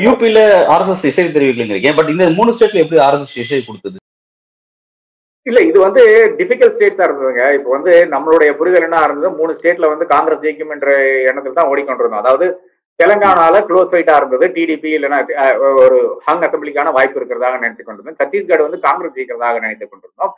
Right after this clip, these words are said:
Speaker 1: ம்.
Speaker 2: எம் பியில காங்கிரஸ் ஜெயி-, ஜெயிக்கிறதாகத்தான் நினைத்துக் கொண்டிருந்தோம். ஆனால் அதையெல்லாம் முறியடித்துக் கொண்டு ஒரு மோடி, அமித்ஷாவினுடைய கம்பெனி வந்து ஜெயித்துக் கொண்டு வ-, வந்த இந்த தருணத்தில் வந்து ஆர் எஸ் எஸ் வீக்கனாக இருக்கு.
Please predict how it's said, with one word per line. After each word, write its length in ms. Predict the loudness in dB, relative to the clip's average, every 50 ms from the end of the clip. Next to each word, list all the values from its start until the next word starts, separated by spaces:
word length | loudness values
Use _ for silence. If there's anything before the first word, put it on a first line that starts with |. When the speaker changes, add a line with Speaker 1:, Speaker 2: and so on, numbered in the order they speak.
| _
Speaker 1:
ம். 80 | -18 -20 -20 _ _
Speaker 2:
எம் 280 | 0 0 0 0 -2
பியில 220 | -2 0 0 2 2
காங்கிரஸ் 320 | 2 0 0 0 -2 -4
ஜெயி-, 200 | -2 -4 -4 -2
ஜெயிக்கிறதாகத்தான் 600 | -4 -4 -2 -2 -2 0 2 2 2 2 0 -4
நினைத்துக் 320 | -4 -4 -6 -6 -8 -8
கொண்டிருந்தோம். 380 | -8 -8 -8 -8 -8 -10 -14 -20 _
ஆனால் 220 | _ -2 0 2 2
அதையெல்லாம் 680 | 2 2 2 2 2 2 2 2 2 2 2 0 0
முறியடித்துக் 460 | -2 2 2 4 4 4 2 0 -2
கொண்டு 200 | -4 -2 0 2
ஒரு 140 | 2 2 0
மோடி, 320 | -4 -6 -4 -4 0 0
அமித்ஷாவினுடைய 680 | 0 0 0 -4 -2 0 2 2 2 0 0 0 0
கம்பெனி 300 | 0 -2 0 0 0 0
வந்து 200 | 0 -8 -10 -10 -4
ஜெயித்துக் 260 | -4 -6 -6 -6 -12
கொண்டு 260 | -14 -8 -4 -2 2
வ-, 160 | 2 2 4 2
வந்த 240 | 0 -2 -2 -2 -4
இந்த 120 | -4 -4 -4
தருணத்தில் 380 | -4 -4 -4 -4 -8 -10 -12
வந்து 180 | -12 -12 _ -2
ஆர் 180 | 0 0 0 0
எஸ் 120 | -2 -4
எஸ் 120 | -12 -8
வீக்கனாக 320 | -8 -6 -6 -4 -2 -2 -2
இருக்கு. 240 | -2 -4 -8 _